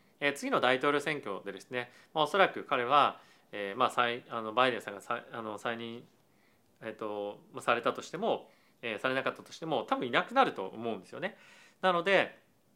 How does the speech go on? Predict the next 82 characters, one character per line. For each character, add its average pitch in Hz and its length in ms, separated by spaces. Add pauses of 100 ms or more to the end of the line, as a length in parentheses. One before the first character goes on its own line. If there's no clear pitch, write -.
(520)
え 143 60
ー、 147 40
あ 147 60
と 135 180
少 - 80
し 135 140
の 98 100
タ 113 140
イ 113 40
ミ 113 120
ン 117 40
グ 117 60
だ 113 80
と 113 80
思 101 120
い 104 40
ま 104 120
す - 80
し、 156 280 (300)
ま 143 80
あ、 - 20
ゲ 139 120
リ 147 60
ー・ - 20
ゲ 165 100
ン 151 40
ザ 135 80
ー - 20
さ 110 100
ん - 20
が 104 60
い 110 40
な 123 100
く 135 100
な 135 80
っ 135 120
た 104 140
途 120 120
端、 131 200 (540)
え 147 120
ー、 170 40
大 226 100
き - 120
く 123 100
エ 110 80
ス - 80
イ 143 40
ー 127 40
シ - 200
ー 131 40
の 185 420
ク - 80
リ 139 80
プ - 60
ト 143 80
に 135 80
対 147 160
し - 60
て - 40
の、 95 160 (400)
ま 147 120
あ、 104 120
姿 - 240
勢 131 60
み 143 80
た 131 80
い - 20
な 98 80
も 98 60
の 104 80
が 98 160
変 131 80
わ 120 40
る 120 60
可 131 100
能 123 80
性 127 120
が 120 100
あ 120 40
る 113 60
の 113 100
で、 151 260